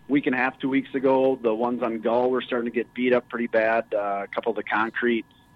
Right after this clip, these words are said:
um, blocks at the public access had actually lifted up by three seventy-one, and you bottomed out pretty hard getting across that. The one down by Ernie's was getting to be a little rough.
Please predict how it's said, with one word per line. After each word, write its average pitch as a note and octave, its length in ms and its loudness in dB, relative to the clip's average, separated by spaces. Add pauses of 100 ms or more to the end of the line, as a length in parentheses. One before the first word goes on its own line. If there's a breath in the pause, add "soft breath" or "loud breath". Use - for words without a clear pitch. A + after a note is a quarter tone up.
(220)
um, G2 300 0
blocks A2+ 420 6
at G#2 80 -2
the - 60 -10
public A2 340 0
access G#2+ 420 2
had G2 140 -2
actually G2+ 360 0
lifted G#2+ 360 0
up G#2 160 0
by G#2 140 4
three G#2+ 320 -2
seventy-one, G#2 640 2
and F2+ 200 -2 (540 loud breath)
you G#2 100 2
bottomed G#2+ 440 6
out G#2 180 4
pretty G#2+ 220 2
hard A#2 320 6
getting G#2+ 160 4
across G#2 360 2 (120)
that. G#2 320 2
The G#2 80 -2
one G#2 180 0
down G#2 160 0
by G2+ 160 2
Ernie's A#2 480 2
was G#2 160 -6
getting G#2+ 240 0
to G2+ 80 0
be A2+ 160 0
a A2+ 60 6
little A#2 240 6
rough. A2 300 4